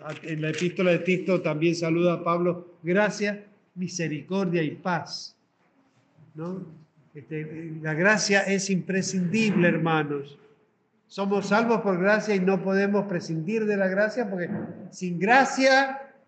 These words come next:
nada. ¿Para qué conocer a Jesús si no vamos a permanecer en su gracia? Mejor sería no haberlo conocido que conocerlo y perderlo.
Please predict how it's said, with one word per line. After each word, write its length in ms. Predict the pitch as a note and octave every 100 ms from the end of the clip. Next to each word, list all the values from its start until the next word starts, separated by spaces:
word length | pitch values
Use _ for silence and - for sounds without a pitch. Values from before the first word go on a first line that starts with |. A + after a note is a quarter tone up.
| _ _ E3+
nada. 760 | G#3 G#3+ E3 C3 G2+ - _ _ _ _ _ _ _ _ _
¿Para 220 | E3+ F3+
qué 120 | A3+
conocer 460 | A#3+ A#3 G#3+ G#3 A3
a 80 | G#3+
Jesús 480 | G3 F#3 A#3 B3+ - - -
si 180 | - F#3+
no 120 | G3+
vamos 260 | G#3+ G#3+ G3+
a 100 | G3+
permanecer 560 | F#3 F3+ F3+ F3 F#3+ F#3+
en 80 |
su 160 | F3+ F3+
gracia? 500 | F3 E3 - D#3+ D3 - - _ _ _ _ _ _ _ _ _ _ _
Mejor 280 | F3+ F3 B3+
sería 300 | F#3+ F3 F3+
no 100 | F3
haberlo 220 | F#3 F#3
conocido 580 | E3 F3 F3 D4 G3 F3+ - - - _ _
que 120 | F3+
conocerlo 520 | F3+ F3 E3+ G3+ A#3
y 60 | A3
perderlo. 680 | F3 D#3+ G#3+ G3+ D3 D3